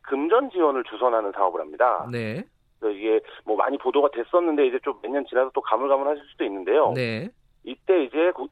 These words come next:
Speaker 1: 이명박 정부 국정원이 대기업들하고 극우 단체를 직접 매칭을 시켜서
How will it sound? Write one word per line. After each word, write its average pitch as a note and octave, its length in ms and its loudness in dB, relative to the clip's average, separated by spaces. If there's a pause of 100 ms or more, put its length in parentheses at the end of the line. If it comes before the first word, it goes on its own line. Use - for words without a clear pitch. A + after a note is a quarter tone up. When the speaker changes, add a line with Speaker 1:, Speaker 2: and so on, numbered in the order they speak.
Speaker 1:
이명박 E3+ 360 0
정부 C3+ 280 -4
국정원이 B2+ 520 0 (320)
대기업들하고 A#2+ 920 2
극우 C3 280 -4
단체를 C#3+ 380 0
직접 - 400 -4
매칭을 A3 460 0
시켜서 F3 580 0